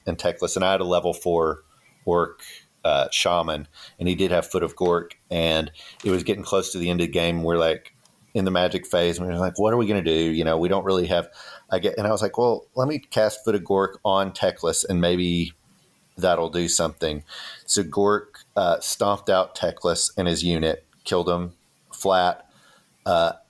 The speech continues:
and, and then rolled a one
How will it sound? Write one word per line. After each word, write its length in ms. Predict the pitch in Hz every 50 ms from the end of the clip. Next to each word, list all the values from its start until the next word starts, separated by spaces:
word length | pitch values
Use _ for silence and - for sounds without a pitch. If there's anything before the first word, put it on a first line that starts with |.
| _ -
and, 240 | 101 98 92 92 - - _ - - -
and 180 | 107 101 92 87
then 380 | - 98 95 95 92 90 90 87 -
rolled 360 | 92 87 90 87 87 90 87
a 60 | 92 85
one 560 | 80 87 98 98 95 82 80 78 85 87